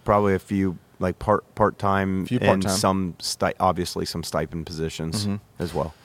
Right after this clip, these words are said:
Speaker 2: So let, let's, let's peel the layers behind the scenes. Th-, it's funny 'cause a lot of times I'll bring an idea of, like, something personal, and y-, you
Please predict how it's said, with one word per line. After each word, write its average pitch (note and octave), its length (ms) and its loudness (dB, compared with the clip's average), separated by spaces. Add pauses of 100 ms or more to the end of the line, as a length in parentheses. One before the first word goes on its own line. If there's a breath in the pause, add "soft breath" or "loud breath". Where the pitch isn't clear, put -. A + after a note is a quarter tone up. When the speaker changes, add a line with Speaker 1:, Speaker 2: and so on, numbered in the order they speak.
(120)
Speaker 2:
So F3 240 8
let, F#3 220 8
let's, G3 320 4
let's G3 320 4 (360)
peel F#3 160 10
the F#3 80 8
layers E3+ 340 8
behind D3+ 300 6
the D3+ 80 2
scenes. D3+ 360 2
Th-, C3+ 140 2
it's D3+ 140 4
funny D#3 260 6
'cause B2 160 -2
a C3 40 4
lot B2 180 8
of C#3+ 60 4
times C3+ 200 2
I'll A#2+ 140 6
bring A#2+ 360 2 (100)
an A#2+ 100 4
idea A2 400 6
of, A2 80 2
like, G#2+ 160 4
something G#2+ 240 -2
personal, A2 480 0
and G2+ 140 -6
y-, G2 120 -8
you A#2 520 2